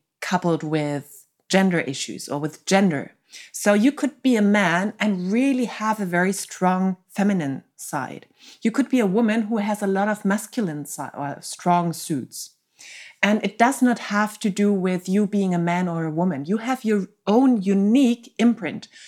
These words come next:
your own unique energetic imprint of, yeah, how much masculine and feminine you have in you and also how much you want. And there are a lot of people out there who say, "Yeah, you as a woman, you have to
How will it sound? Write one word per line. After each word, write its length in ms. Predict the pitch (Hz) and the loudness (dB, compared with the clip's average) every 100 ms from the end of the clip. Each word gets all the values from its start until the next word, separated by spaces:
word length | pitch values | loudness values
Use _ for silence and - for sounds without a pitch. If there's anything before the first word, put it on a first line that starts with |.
| - | -4
your 160 | 196 - | -2 0
own 280 | 208 254 254 | 2 2 2
unique 440 | 214 202 226 240 - | 2 2 2 0 -2
energetic 500 | 196 190 185 180 180 | -2 -2 -2 -4 -4
imprint 500 | 180 185 175 165 165 - | -2 -2 -2 -2 -4 -4
of, 420 | 165 156 156 - - _ _ | -2 -2 -4 -12 -20 _ _
yeah, 240 | 220 302 165 _ _ _ - | 0 0 -2 _ _ _ -2
how 160 | 226 | 2
much 260 | 240 233 226 | 4 2 0
masculine 480 | 214 208 - 202 180 | -2 -2 0 0 0
and 120 | 170 | -2
feminine 500 | 185 180 175 170 165 - - | -2 0 0 -2 -4 -8 -2
you 140 | 190 | 0
have 380 | 175 196 226 220 | 2 2 2 2
in 180 | 214 208 | -2 0
you 160 | 233 | 0
and 140 | 214 - | 0 -2
also 240 | 240 - | -2 0
how 120 | 214 | 2
much 240 | 214 214 - | 2 0 2
you 120 | 190 | 4
want. 480 | 180 277 - - - _ _ _ - _ _ _ _ - | 4 2 -2 -14 -20 _ _ _ -20 _ _ _ _ 2
And 120 | 233 | 4
there 160 | 233 247 | 6 4
are 160 | 311 403 | 2 2
a 40 | |
lot 140 | 226 | 0
of 160 | 202 - | 0 -2
people 300 | - 185 180 | -4 -2 0
out 240 | 156 156 | 0 0
there 180 | - 156 | 0 0
who 120 | 147 165 | 0 -4
say, 320 | - 170 160 | -2 0 2
"Yeah, 260 | 165 277 | 2 2
you 260 | 233 185 285 | 2 4 2
as 120 | 349 | 2
a 40 | 226 | 0
woman, 380 | 190 226 226 | 2 2 2
you 80 | 214 | 2
have 400 | 185 - 190 - | -2 -4 -8 -6
to 300 | - 185 175 | 0 2 2